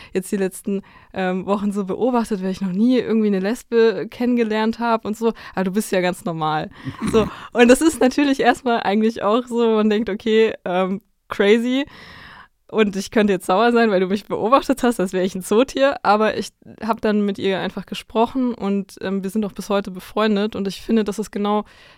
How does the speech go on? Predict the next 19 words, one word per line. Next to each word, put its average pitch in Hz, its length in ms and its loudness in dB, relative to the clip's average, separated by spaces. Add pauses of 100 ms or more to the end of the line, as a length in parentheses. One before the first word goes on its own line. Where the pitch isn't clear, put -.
(440)
das, 226 280 2
wenn 196 120 0
man 190 140 -4
es - 180 -8
schafft, 226 320 -2
also 185 160 -6
wenn 190 100 -2
das 185 160 -6
einem 180 180 -6
jetzt 175 160 -10
nicht 180 160 -10
mega 180 360 -4
schlecht - 580 -2
tut, 269 380 -2 (260)
mit 202 240 -2
solchen 214 220 0
Leuten 214 240 -2
zu - 100 -14
sprechen, - 460 -4